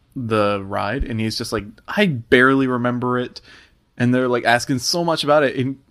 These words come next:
one of the responses he gave was, like, like, <laughs> "The animated little effer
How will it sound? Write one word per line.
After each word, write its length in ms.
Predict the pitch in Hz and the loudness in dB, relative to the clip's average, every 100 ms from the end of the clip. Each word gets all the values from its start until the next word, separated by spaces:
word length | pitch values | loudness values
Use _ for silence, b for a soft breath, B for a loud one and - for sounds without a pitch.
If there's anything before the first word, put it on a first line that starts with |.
| _ | _
one 280 | 147 147 240 | -2 2 4
of 40 | |
the 80 | 262 | 4
responses 580 | 220 180 - 233 214 156 | 4 2 0 -4 0 0
he 80 | 143 | 2
gave 260 | 123 120 110 | 2 2 0
was, 160 | 117 | 0
like, 300 | 123 110 101 _ _ _ _ _ _ | 2 0 -2 _ _ _ _ _ _
like, 200 | 135 120 123 - B B B B B | 2 2 2 4 B B B B B
<laughs> 680 | B 131 127 _ _ _ _ | B -14 -14 _ _ _ _
"The 400 | 151 127 160 156 156 | -6 4 6 6 2
animated 640 | 151 160 160 151 156 135 | 2 2 0 0 0 -2
little 600 | 123 127 139 131 127 - _ 120 | 0 2 4 2 -2 -6 _ 0
effer 580 | 131 - 104 98 101 | 0 -2 -6 -6 -10